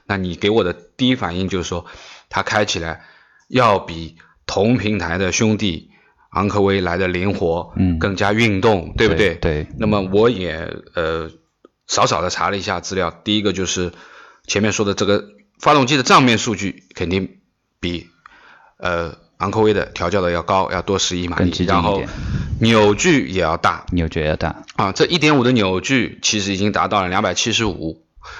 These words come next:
Speaker 1: 那两百七十五是一个什么概念？就是我们最新上来的冠道一点五，最新的啊，冠道一点五T的啊，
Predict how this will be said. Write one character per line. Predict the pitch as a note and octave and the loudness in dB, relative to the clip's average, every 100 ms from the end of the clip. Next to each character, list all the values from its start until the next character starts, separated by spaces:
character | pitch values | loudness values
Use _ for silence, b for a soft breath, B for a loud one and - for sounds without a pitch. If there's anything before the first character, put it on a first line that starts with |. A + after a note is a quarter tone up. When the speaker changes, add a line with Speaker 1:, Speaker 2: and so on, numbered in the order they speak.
| B | B
Speaker 1:
那 | A2+ | 2
两 | B2 | 4
百 | E3+ D3+ | 6 4
七 | G3 | 2
十 | F#3 | 0
五 | C#3 G#2+ | 0 0
是 | C#3 | 0
一 | |
个 | A#2 | 0
什 | G#2 | 0
么 | F#2+ | -2
概 | G2 F2+ | -2 -2
念？ | F2+ E2+ | -4 -4
就 | A#2 | -2
是 | G#2+ | 0
我 | G#2+ | 2
们 | G#2 A#2 | 2 2
最 | B3 G#3+ C#3 | 2 4 2
新 | F#3 F#3 F#3 | 0 0 2
上 | G3+ C#3+ G2 | 4 4 4
来 | E2+ F#2+ | 0 0
的 | F#2+ F2+ | 0 2
冠 | G3 E3+ G#2 | 4 6 6
道 | G2 A2 | 4 4
一 | G#2 | 4
点 | G2+ F#2+ F2+ | 2 2 0
五， | E2 - _ B B B B B - | -4 -14 _ B B B B B 0
最 | C#3 | 2
新 | - C#3 | 4 6
的 | B2+ | 6
啊， | A#2 B2 | 8 6
冠 | B2 B2+ | 6 4
道 | A#2 | 4
一 | A#2+ | 4
点 | A#2 A#2 | 2 0
五 | G2 | 0
T | B2 | 2
的 | A2 | 2
啊， | G#2 | 2